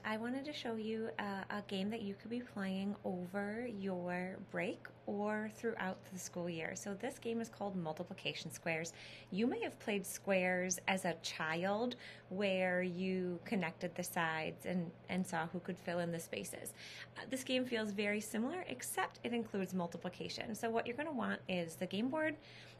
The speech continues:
um, a different color marker for each person playing,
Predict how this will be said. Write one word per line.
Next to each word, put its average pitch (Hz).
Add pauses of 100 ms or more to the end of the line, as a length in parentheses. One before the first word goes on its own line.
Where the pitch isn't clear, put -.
um, 196
a 190
different 226
color 311
marker 220
for 202
each 226
person 196
playing, 359